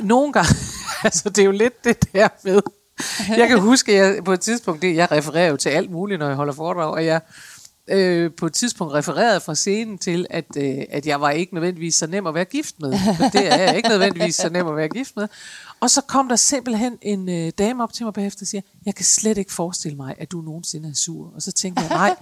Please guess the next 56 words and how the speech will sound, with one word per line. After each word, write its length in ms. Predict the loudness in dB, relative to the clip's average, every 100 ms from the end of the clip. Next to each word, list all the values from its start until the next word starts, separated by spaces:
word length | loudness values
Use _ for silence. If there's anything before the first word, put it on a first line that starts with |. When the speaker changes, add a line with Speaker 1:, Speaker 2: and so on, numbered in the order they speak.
| -10 -20
Speaker 2:
<laughs> 240 | -14 -6
Speaker 1:
men 80 | 0
det 160 | 0
har 100 | 2
jeg 80 | 0
jo 80 | 0
fortalt 560 | -4 -2 0 -2 -4 -10
dig, 140 | -10 -10
at 140 | -8
jeg 160 | -4 -4
er, 120 | -4
så 120 | -2
det 80 | 2
Speaker 2:
Ja. 80 | 2
Speaker 1:
må 100 | 2
du 120 | -4
høre 180 | -4 -4
efter." 280 | -4 -6 -12 -14 -20 -20 -6
Og 140 | -4
det 100 | 0
var 60 | 0
egentlig 300 | 0 -2 -2
sjovt, 260 | 2 2 2
hun 100 | 2
sagde, 220 | 2 0
for 100 | -2
hun 100 | -2
var, 80 | 0
det 160 | 0
var 80 | 0
jo 60 | 0
sødt, 240 | 2 2
Speaker 2:
Ja. 120 | 2 0
Speaker 1:
og 100 | -2
det 80 |
var 40 | -2 2
Speaker 2:
Ja. 40 |
Speaker 1:
selvfølgelig, 340 | 2 4 0 -4 _ -4
tænker 240 | -2 0
jeg, 160 | 0 0
tænkt 260 | -2 -2 -4
som 160 | -4
også 160 | -2 -4
sådan 160 | -4
en 40 | -2
Speaker 2:
Ja. 60 |
Speaker 1:
kompliment, 480 | 0 0 4 4 4
og 60 | -2
hun 100 | -6
synes 140 | -2 0
Speaker 2:
Ja. 60 |
Speaker 1:
for 60 | 0
nok, 180 | -2 -2
jeg 100 | -4
var 80 | -2
glad. 240 | -2